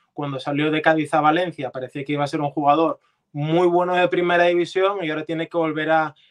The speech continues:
a reencontrarse. Yo creo que eso es una cosa que Cordero hace bastante bien. Fichar futbolistas que están para volver a dar el rendimiento que tenían, mezclarlo con jugadores un poco más veteranos como Enrich, es capaz de generar vestuarios bastante buenos, que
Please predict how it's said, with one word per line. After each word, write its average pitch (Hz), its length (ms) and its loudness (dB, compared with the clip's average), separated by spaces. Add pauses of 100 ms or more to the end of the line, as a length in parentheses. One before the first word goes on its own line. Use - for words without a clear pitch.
(140)
a 165 100 2
reencontrarse. 147 680 -6
Yo 165 100 -6
creo 190 140 -6
que 196 100 -8
eso 180 120 -8
es 165 80 -18
una 185 180 -2
cosa 170 260 -6
que 156 80 -16
Cordero 156 320 -4
hace 147 140 -6
bastante 143 460 -6
bien. 120 260 -8 (340)
Fichar 214 320 2
futbolistas 170 720 -2
que 147 800 -4 (140)
están 170 400 0
para 147 160 2
volver 156 260 0
a 180 60 4
dar 151 140 2
el 147 100 -8
rendimiento 160 600 -8
que 180 120 -8
tenían, 190 500 -4 (380)
mezclarlo 170 560 0
con 160 140 -2
jugadores 160 480 0
un 147 100 -6
poco 160 200 -4
más 151 140 -4
veteranos 151 440 -6
como 156 260 -6
Enrich, 180 300 -6
es 170 100 -20
capaz 196 320 0 (260)
de 170 160 0
generar 170 380 0
vestuarios 185 440 -4
bastante 170 380 -4
buenos, 190 480 0
que 151 320 -6